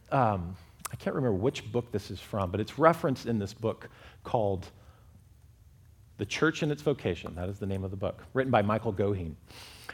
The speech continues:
But Lesslie Newbigin, I mentioned this, he was a missionary from England to India for forty years.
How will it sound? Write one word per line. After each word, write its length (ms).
But 220
Lesslie 340
Newbigin, 400
I 100
mentioned 280
this, 140
he 160
was 180
a 60
missionary 800
from 340
England 480
to 220
India 540
for 180
forty 420
years. 560